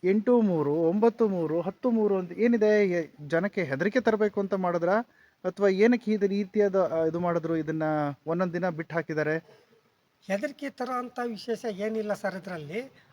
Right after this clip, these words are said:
Speaker 2: ಅವರಿಗೆ ನೇಮಿಸಿರ್ತಕ್ಕಂಥ ಅವಧಿಗೆ ಮುಂಚಿತ, ಒಂದು ದಿನ ಮುಂಚಿತವಾಗಿಯೇ
Speaker 1: ಹಾ.
Speaker 2: ಇವರಿಗೆ ಗಲ್ಲು ಶಿಕ್ಷೆಯನ್ನ ವಿಧಿಸಲಾಗಿರ್ತದೆ.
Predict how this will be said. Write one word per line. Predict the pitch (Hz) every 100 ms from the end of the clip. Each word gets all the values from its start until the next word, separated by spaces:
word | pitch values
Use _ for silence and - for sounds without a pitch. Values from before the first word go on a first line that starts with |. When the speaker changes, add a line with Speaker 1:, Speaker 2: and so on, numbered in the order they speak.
| -
Speaker 2:
ಅವರಿಗೆ | 175 214 247 247 233 214 247
ನೇಮಿಸಿರ್ತಕ್ಕಂಥ | 233 175 190 262 247 240 247 226 - 233 - 226 220 247 202 160 180
ಅವಧಿಗೆ | 226 254 254 220 247 208 247
ಮುಂಚಿತ, | 202 180 226 262 - 254 262 262 247
ಒಂದು | 208 233 247 254
ದಿನ | 240 247
ಮುಂಚಿತವಾಗಿಯೇ | 196 247 247 285 285 233 208 196 190 226 302 - 151
Speaker 1:
ಹಾ. | 131
Speaker 2:
ಇವರಿಗೆ | 226 226 226 226
ಗಲ್ಲು | 196 233
ಶಿಕ್ಷೆಯನ್ನ | - 226 - 208 247 220
ವಿಧಿಸಲಾಗಿರ್ತದೆ. | 202 - 208 196 190 - 151